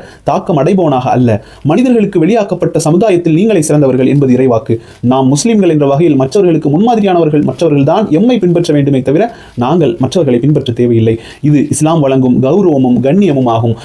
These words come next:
எமது தூதர் முஹம்மது ஸல்லல்லாஹு அலைஹி வஸல்லம் அவர்கள் கூறியுள்ளார்கள், "ஒவ்வொரு சமூகத்துக்கும் பெருநாள் உண்டு" என. அவ்வாறு ஒவ்வொரு சமுதாயத்திற்கும் தனித்தனி கிபிலா உண்டோ அதுபோன்றே தனித்தனி பெருநாளும் உண்டு என்பதையே ஹதீஸின் வசன அமைப்பு கொண்டிருக்கின்றது.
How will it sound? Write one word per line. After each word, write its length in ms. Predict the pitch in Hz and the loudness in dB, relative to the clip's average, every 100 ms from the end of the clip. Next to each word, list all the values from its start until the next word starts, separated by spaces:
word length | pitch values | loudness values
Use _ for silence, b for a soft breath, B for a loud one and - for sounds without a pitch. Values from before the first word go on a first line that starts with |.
| B | B
எமது 260 | 131 156 147 | -2 0 0
தூதர் 320 | 208 202 135 | 0 0 0
முஹம்மது 320 | 127 220 208 | -2 -2 0
ஸல்லல்லாஹு 280 | 180 165 151 | 0 0 0
அலைஹி 120 | 147 | 0
வஸல்லம் 200 | 147 139 | -2 -2
அவர்கள் 220 | 131 127 | 0 -2
கூறியுள்ளார்கள், 560 | 151 143 120 117 117 117 B B | 0 2 2 2 0 -2 B B
"ஒவ்வொரு 340 | 147 196 233 | 0 2 0
சமூகத்துக்கும் 680 | 170 160 208 175 151 147 139 | 0 0 0 0 -2 -2 -2
பெருநாள் 380 | 139 165 160 123 | 0 0 0 0
உண்டு" 280 | 147 151 123 | 2 2 2
என. 200 | 110 - B B | 0 -2 B B
அவ்வாறு 500 | 113 123 123 151 175 117 | -2 0 0 0 0 0
ஒவ்வொரு 320 | 131 175 202 | 0 0 0
சமுதாயத்திற்கும் 720 | 143 143 180 151 151 131 127 120 | 0 0 0 0 -2 -2 -2 0
தனித்தனி 400 | 160 190 151 127 | -2 0 -2 -2
கிபிலா 340 | 135 151 147 | -2 0 0
உண்டோ 260 | 123 117 135 175 B B | 2 2 0 -2 B B
அதுபோன்றே 520 | 117 143 131 123 120 | -2 0 0 2 0
தனித்தனி 400 | 117 139 165 131 | 0 -2 0 -2
பெருநாளும் 460 | 120 139 156 127 120 | 0 0 0 0 0
உண்டு 240 | 160 190 | 0 2
என்பதையே 360 | 147 127 123 127 - | 2 0 2 0 0
ஹதீஸின் 360 | 131 156 156 123 | -2 -2 0 -2
வசன 220 | 117 147 | -2 -2
அமைப்பு 340 | 117 117 117 117 | 0 0 -2 -4
கொண்டிருக்கின்றது. 640 | 127 127 110 113 113 117 | -2 -2 0 0 0 0